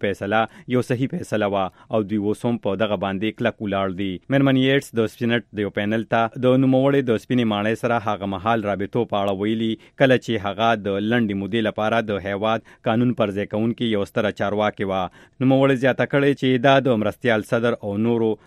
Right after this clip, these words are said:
د انتظامیې چارواکو لخوا بار بار په دې بیانونو باندې فکرمنده وه چې هغوی به پکې ویل چې فلین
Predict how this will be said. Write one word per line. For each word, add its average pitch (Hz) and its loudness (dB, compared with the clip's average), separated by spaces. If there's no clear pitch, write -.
د 131 2
انتظامیې 110 -2
چارواکو 110 -2
لخوا 113 0
بار 101 -2
بار 110 2
په 101 -4
دې 113 -2
بیانونو 107 0
باندې 101 -2
فکرمنده 104 -2
وه 101 0
چې - 0
هغوی 123 0
به 127 0
پکې 113 -4
ویل 107 -2
چې 98 -6
فلین 113 -2